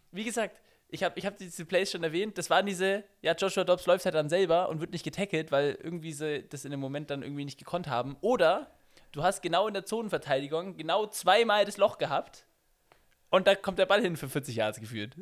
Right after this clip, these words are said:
Und das war's. Und dann hast du das Spiel verloren. Weil du, die, die Falcons waren an der Ein-Yard-Linie, war's, glaub ich. Ja, und dann, was ja auch, auch wieder die Sache war, die waren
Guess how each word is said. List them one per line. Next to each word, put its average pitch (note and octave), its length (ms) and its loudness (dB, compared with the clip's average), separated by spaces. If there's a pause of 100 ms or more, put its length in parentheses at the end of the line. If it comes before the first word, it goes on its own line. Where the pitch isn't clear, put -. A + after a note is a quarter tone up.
(160)
Und E3+ 120 -4
das G3+ 120 0
war's. G#3 380 0
Und D#3+ 200 -12
dann F3+ 100 -8
hast F3+ 120 -6
du F3 40 -10
das E3+ 60 -10
Spiel G3 160 -14
verloren. F#3 360 -2 (260)
Weil D#3 140 0
du, G3 160 -8 (480)
die, F#3 120 -10
die F#3 120 -8
Falcons C4+ 500 -4 (220)
waren F#3+ 200 0
an F#3 140 -4
der F3 140 -2
Ein-Yard-Linie, G3+ 640 -2
war's, A#2+ 180 -4
glaub A2+ 220 -2
ich. - 260 -12 (600)
Ja, F#3 280 0 (140)
und C#3+ 200 -6
dann, A3 280 -2 (240)
was E3 160 -6
ja G3 140 -2
auch, G3+ 240 -4
auch G3 120 -2
wieder F3+ 120 -6
die D#3 60 -8
Sache C#3+ 220 -8
war, C#3+ 140 -4
die D3+ 160 -10
waren D#3 240 -4